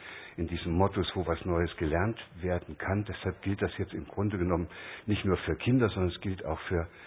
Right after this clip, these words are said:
für Sie alle, wie Sie hier sitzen. Wenn es Ihnen gelänge, noch mal ein bisschen spielerischer die Dinge anzugehen,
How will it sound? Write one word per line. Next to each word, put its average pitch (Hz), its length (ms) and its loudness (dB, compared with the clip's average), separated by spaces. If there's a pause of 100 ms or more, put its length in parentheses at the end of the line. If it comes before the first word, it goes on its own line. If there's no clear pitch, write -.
(220)
für 85 240 0
Sie 110 180 2
alle, 104 320 6 (140)
wie 95 80 -2 (100)
Sie 87 60 -4
hier 82 160 -2
sitzen. 104 420 -6 (140)
Wenn 92 160 0
es 92 160 -4
Ihnen 92 240 2
gelänge, 95 420 6
noch 92 220 0
mal 85 120 0
ein 87 60 -2
bisschen 87 340 -4
spielerischer 101 720 0
die 90 160 -4
Dinge 92 300 0
anzugehen, 95 640 0